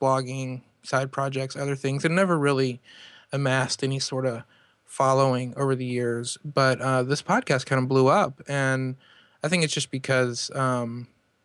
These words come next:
again, the guests are awesome, and they're people that have a lot of great things to say and a lot of great opinions and advice, and, uh,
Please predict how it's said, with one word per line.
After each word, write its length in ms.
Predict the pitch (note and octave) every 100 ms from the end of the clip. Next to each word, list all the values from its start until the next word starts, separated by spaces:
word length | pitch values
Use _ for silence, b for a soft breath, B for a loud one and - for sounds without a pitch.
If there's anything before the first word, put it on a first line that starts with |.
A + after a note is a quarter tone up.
| -
again, 340 | D3 C3+ C#3 B2+
the 80 | B2
guests 380 | B2+ C3+ -
are 180 | B2 A2
awesome, 520 | A#2 B2 - A#2 B2 - C3+
and 440 | C3 B2+ B2 A#2 -
they're 200 | C3 B2+
people 480 | B2 - C3+ C#3 B2+
that 280 | B2 A#2+ - _ b b b b b
have 200 | - C3
a 40 |
lot 240 | C3 C3 B2+
of 260 | A#2+ A2+ -
great 300 | B2+ B2+ -
things 260 | C3 C3
to 100 | -
say 360 | C3 - B2+ B2+
and 100 | B2+
a 20 |
lot 180 | B2 B2
of 140 | A#2+ B2
great 300 | A#2+ B2 A2 b b b b b -
opinions 540 | - D3+ D3+ C#3 C3
and 100 | B2
advice, 640 | B2 B2 C#3 B2+ - - -
and, 520 | B2+ A#2+ B2 A#2+ A#2
uh, 520 | A#2+ C3 B2 A#2+ A#2